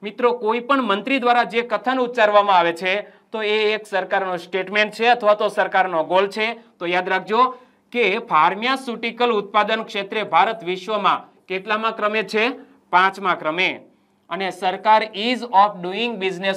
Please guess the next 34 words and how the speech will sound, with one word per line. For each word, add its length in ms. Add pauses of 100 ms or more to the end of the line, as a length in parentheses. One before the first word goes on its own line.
પર 160
પણ 200
કામ 240
કરી 200
રહી 180
છે, 340 (420)
તેમજ 320
ઉદ્યોગ 460
મૈત્રીપૂર્ણ 720
નીતિઓ 380
પણ 260
ઘડી 280
રહી 160
છે. 200
શું? 360 (220)
ઉદ્યોગ 500
મૈત્રીપૂર્ણ 720
નીતિઓ 440
ઘડવામાં 520
પણ 260 (180)
આપણી 400
સરકાર 400
અગ્રેસર 500
છે. 300 (560)
આગળ 260
વાત 220
કરીએ 200
રાષ્ટ્રીય 460
સમાચારમાં, 760 (460)
તો 100
નાગરિક 500
ઉડ્ડયન 320
મંત્રાલય 500
દ્વારા 500